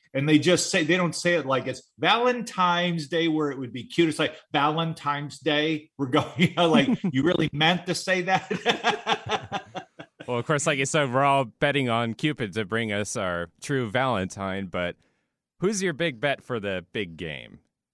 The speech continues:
Speaker 2: Oh, that's
Speaker 3: I'm
Speaker 2: a
Speaker 3: curious.
Speaker 2: good question. Do you know what? I have not really selected my preference.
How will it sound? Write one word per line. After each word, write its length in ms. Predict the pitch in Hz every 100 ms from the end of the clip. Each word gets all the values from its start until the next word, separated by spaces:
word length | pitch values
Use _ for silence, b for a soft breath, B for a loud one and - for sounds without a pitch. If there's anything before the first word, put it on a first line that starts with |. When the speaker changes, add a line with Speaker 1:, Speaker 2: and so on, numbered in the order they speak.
| _ _ _ _
Speaker 2:
Oh, 380 | 156 196 269 123
that's 280 | 131 151 185
Speaker 3:
I'm 60 | 131
Speaker 2:
a 20 |
Speaker 3:
curious. 260 | 104 85 151
Speaker 2:
good 40 |
question. 420 | 151 156 - 131
Do 100 | 123
you 80 | 160
know 140 | 185
what? 380 | 180 190 220 - - b b
I 120 | 135 202
have 260 | 214 185
not 340 | 165 170 185 147
really 340 | 160 170 156
selected 1040 | 151 - - 143 156 190 196 - 151 139 - _
my 240 | 139 139 131 -
preference. 1200 | - - 202 262 - 135 127 120 151 - -